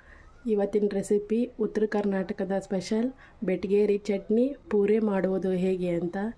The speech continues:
ಹೇಳ್ಕೊಡ್ತಿದ್ದೀನಿ, ಬನ್ನಿ. ಈಗ ಒಂದು ಬೌಲ್ ತೆಗೆದುಕೊಂಡು ಇದಕ್ಕೆ ಎರಡು ಬೌಲ್ನಷ್ಟು ಮೈದಾ ಹಿಟ್ಟನ್ನು ಹಾಕಿ, ಸ್ವಲ್ಪ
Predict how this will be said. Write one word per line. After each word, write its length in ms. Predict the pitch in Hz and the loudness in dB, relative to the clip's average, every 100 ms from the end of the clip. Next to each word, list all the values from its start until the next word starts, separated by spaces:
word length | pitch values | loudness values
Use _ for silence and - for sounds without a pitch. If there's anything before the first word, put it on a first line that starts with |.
| - - - | -14 -20 -14
ಹೇಳ್ಕೊಡ್ತಿದ್ದೀನಿ, 920 | - 196 202 196 190 175 175 190 262 - - - - - | -4 -2 0 -2 -2 -2 0 0 -2 -4 -20 -20 -20 -4
ಬನ್ನಿ. 360 | 208 202 175 - - - - - - - - - - - - - - - - - - - | 0 0 -2 -8 -18 -20 -20 -20 -20 -20 -20 -20 -20 -20 -20 -20 -20 -20 -20 -20 -10 0
ಈಗ 240 | 214 208 | 2 4
ಒಂದು 340 | 208 196 202 202 | 4 4 4 4
ಬೌಲ್ 280 | 196 202 208 | 4 4 4
ತೆಗೆದುಕೊಂಡು 640 | 202 190 196 208 202 247 262 - - - | 2 2 2 2 2 2 0 -10 -20 -4
ಇದಕ್ಕೆ 420 | 214 202 196 226 247 262 - - - - - - - - - - | 0 0 0 0 0 -2 -10 -20 -20 -20 -20 -20 -20 -20 -20 -2
ಎರಡು 280 | 220 202 202 | 2 2 2
ಬೌಲ್ನಷ್ಟು 720 | 185 196 196 196 190 - 214 254 262 - - | 2 2 4 2 0 -2 0 0 -2 -14 -6
ಮೈದಾ 380 | 208 190 185 208 | 0 2 2 2
ಹಿಟ್ಟನ್ನು 540 | 202 180 - 180 190 247 254 - - - - | 2 0 -2 0 2 0 -2 -10 -10 -8 -2
ಹಾಕಿ, 360 | 196 185 170 165 - - - - - - - - - - - - - - - - - - - - - - - - - - - - - - | -2 -2 -4 -8 -12 -20 -20 -20 -20 -20 -20 -20 -20 -20 -20 -16 -14 -14 -14 -14 -18 -20 -20 -8 -6 -6 -10 -12 -12 -14 -14 -14 -12 -2
ಸ್ವಲ್ಪ 360 | 220 214 208 | 2 2 2